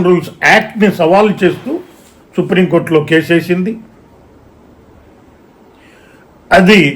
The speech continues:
సుప్రీంకోర్టు స్వీకరించింది, పిటిషన్ యాక్సెప్ట్ చేసింది.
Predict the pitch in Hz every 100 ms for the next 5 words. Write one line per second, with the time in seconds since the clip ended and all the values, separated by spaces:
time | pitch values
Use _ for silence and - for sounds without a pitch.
0 | - - _ _ _ _ - - 226 175
1 | 196 208 180 196 - 160 143 - 170 180
2 | 185 165 185 175 170 - 180 180 175 -
3 | 196 156 180 180 180 196